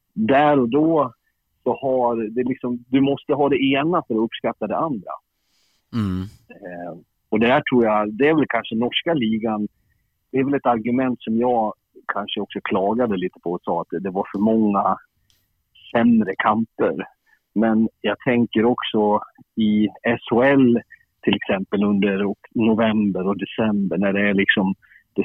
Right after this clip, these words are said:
Speaker 1: spelar ingen roll om det är Luleå mot Linköping eller om det är Växjö mot, eh, Djurgården, så, så blir det liksom, det är ingen happy, det är ingen fest i alla fall.
Speaker 2: Nej.
Speaker 1: Så att, eh,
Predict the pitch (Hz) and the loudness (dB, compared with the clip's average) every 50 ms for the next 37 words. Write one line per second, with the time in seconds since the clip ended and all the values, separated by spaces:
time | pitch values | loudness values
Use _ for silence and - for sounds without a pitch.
0 | - _ - 107 107 104 110 107 104 107 107 101 104 98 92 98 95 101 104 104 | -6 _ -2 0 2 4 4 4 4 4 4 2 2 2 2 2 4 4 4 4
1 | 104 95 98 98 98 98 - 104 101 104 110 - - - 107 101 98 _ - 92 | 4 2 2 0 -2 -2 0 0 0 0 2 0 0 2 2 0 0 _ -2 -2
2 | 92 95 95 95 98 92 90 85 90 92 92 92 101 95 - - - - - 113 | -2 0 0 -2 -2 -2 -2 -2 -2 -2 0 0 -2 -2 -2 -4 -4 -2 0 2
3 | 101 95 92 92 95 98 _ _ - - 71 80 92 87 90 - - - - - | 2 2 2 0 -2 -2 _ _ -10 -6 -4 -4 -2 -4 -4 -6 -8 -10 -20 -14
4 | _ - 104 113 117 120 120 117 92 92 92 95 - - - - - 110 101 101 | _ 2 4 6 6 6 6 4 4 2 -2 -2 -2 -2 -2 -2 -2 -2 2 4
5 | 113 113 110 107 104 101 98 107 - - - 101 95 101 98 _ - - - - | 4 6 6 6 4 4 2 0 0 -2 -2 0 0 0 -2 _ -8 -20 -20 -20
6 | _ _ - 113 113 107 104 107 110 110 110 104 - 113 113 - _ _ - - | _ _ 4 6 6 6 6 6 6 4 4 4 4 2 0 0 _ _ -2 2
7 | 113 113 110 110 107 - - - 131 110 - - - - 95 92 101 98 - - | 4 4 6 4 2 0 0 0 -2 -2 -2 -4 -4 -2 0 0 0 0 2 2
8 | 82 - - 85 - - _ - - - 110 107 110 - _ _ _ _ _ _ | 0 0 -2 -8 -14 -16 _ -18 -10 -6 -6 -6 -6 -8 _ _ _ _ _ _
9 | _ _ _ _ _ _ _ _ _ _ _ _ _ _ _ - - - - - | _ _ _ _ _ _ _ _ _ _ _ _ _ _ _ -20 -20 -10 -2 0
10 | 107 107 - _ _ - 110 107 104 104 104 104 104 | 0 0 0 _ _ 0 0 2 2 2 0 0 0